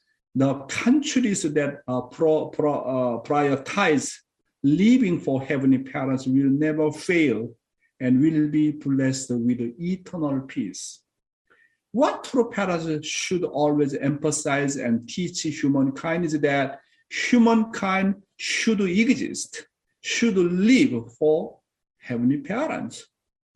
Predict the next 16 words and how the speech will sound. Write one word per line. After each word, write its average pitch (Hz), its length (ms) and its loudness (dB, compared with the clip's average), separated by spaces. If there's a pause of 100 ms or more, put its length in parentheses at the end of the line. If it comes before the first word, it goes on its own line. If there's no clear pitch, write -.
Also, 143 220 2
true 208 280 0
parents 165 360 -2
say 151 180 2
that 143 240 0
even 147 340 2
if 202 200 0
we 202 240 2
die, 202 520 4 (300)
we 151 220 6
must 165 640 0
die 190 240 2
for 156 580 2
heavenly 151 380 -2
parents 139 560 0
and 131 340 -2